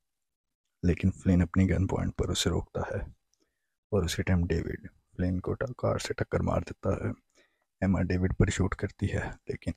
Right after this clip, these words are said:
एक भी गोली डेविड को नहीं लगती है और फिर गोली ख़त्म होने पर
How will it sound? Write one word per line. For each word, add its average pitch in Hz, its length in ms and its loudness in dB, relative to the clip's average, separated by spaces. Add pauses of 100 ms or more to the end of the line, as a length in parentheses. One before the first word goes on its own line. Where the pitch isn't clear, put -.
एक 101 220 0
भी 104 80 2
गोली - 560 -4
डेविड - 280 -4
को - 120 -4
नहीं 92 220 -2
लगती - 300 -6
है - 180 -8 (1700)
और 87 100 -2
फिर - 180 -4
गोली 90 240 -2
ख़त्म - 280 -4
होने - 240 -4
पर - 180 -6